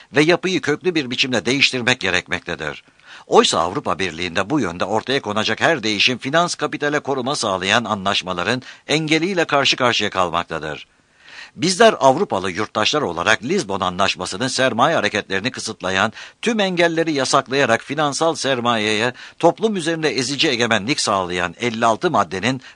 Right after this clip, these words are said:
lağvedilmesini talep ediyoruz. Aynı zamanda sermayeye kendisi için en uygun yere gidebilme imkanı veren, yerleşim serbestliği bahşeden ve buradaki finansal kuruluşlara Londra'nın finansal merkezi City'ye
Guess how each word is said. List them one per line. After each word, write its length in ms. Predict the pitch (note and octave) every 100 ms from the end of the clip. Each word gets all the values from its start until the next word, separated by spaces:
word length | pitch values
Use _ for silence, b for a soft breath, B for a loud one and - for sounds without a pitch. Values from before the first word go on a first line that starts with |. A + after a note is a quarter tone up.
| A2
lağvedilmesini 840 | E3 G3 B2 G#2+ G#2 F#2+ G2 A#2+
talep 300 | - G2+ F2+
ediyoruz. 600 | E2 D#2+ D#2+ D2+ C#2 - _ _ _ B B B B B
Aynı 300 | F3 C4 A#3
zamanda 440 | A2 F2 E2+ F#2 A#2
sermayeye 640 | C3 C3+ D3 D#3+ D#3+ D#3+
kendisi 400 | D3+ D3+ C#3+ G#3
için 220 | - F3
en 160 | F#3 G#3
uygun 260 | A#2 A#2
yere 260 | B2+ G#2 A2
gidebilme 540 | G2 A#2 G#2+ A2 B2+
imkanı 460 | B2 G2 G2+ F2+ A2
veren, 340 | E2+ F2 G2+ B B -
yerleşim 540 | D3+ F3+ F#3 G#3 F#3+
serbestliği 600 | - D#3 C#3+ C#3+ C#3+ A#2
bahşeden 540 | A2+ B2 F#2+ E2 F#2+ - B -
ve 140 | E3
buradaki 380 | F#3 A3+ G#2 G#2+
finansal 480 | G2+ A2 G#2+ C3+ D3+
kuruluşlara 680 | A#2 G#2 F#2 - E2+ E2+ A2 B B A#2+
Londra'nın 420 | F#3 G3+ F#3+ F#3
finansal 480 | D#3 E3 D3+ F3 F3
merkezi 460 | A#2+ G#2 A#2 A2
City'ye 560 | G#2+ - G#3+ G#2 D#2+ F2+